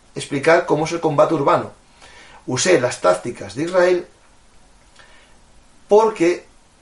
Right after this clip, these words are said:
en el fondo, es el que más acostumbrado está a combatir en ciudad. Es decir, él lleva combatiendo en ci-, entornos urbanos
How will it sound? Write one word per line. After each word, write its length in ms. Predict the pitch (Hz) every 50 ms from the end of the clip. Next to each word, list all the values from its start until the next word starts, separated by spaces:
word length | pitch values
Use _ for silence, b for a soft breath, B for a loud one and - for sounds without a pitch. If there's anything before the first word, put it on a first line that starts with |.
| _ _
en 140 | - 127 127
el 120 | 123 120
fondo, 540 | 117 - 185 202 208 180 156 156 151 - - - - - - -
es 160 | - 143 139
el 80 | 175 151
que 120 | 165 156
más 360 | 156 165 170 - - - -
acostumbrado 440 | 160 143 156 151 - 156 151 170 165
está 340 | - - 160 170 165 - 147
a 60 | -
combatir 420 | - 139 139 135 - - - 165 151
en 80 | 139
ciudad. 300 | 135 - 151 185 151 - - - -
Es 100 | 120 110
decir, 160 | 120 127 - 123
él 300 | 131 139 139 139 - 147
lleva 240 | 135 139 139 147 -
combatiendo 600 | 151 147 143 139 135 135 156 160 151 135 120 113
en 80 | 113 110
ci-, 160 | - 117 127
entornos 420 | 131 120 117 127 127 131 139 123
urbanos 460 | 143 135 127 151 170 156 123 104 -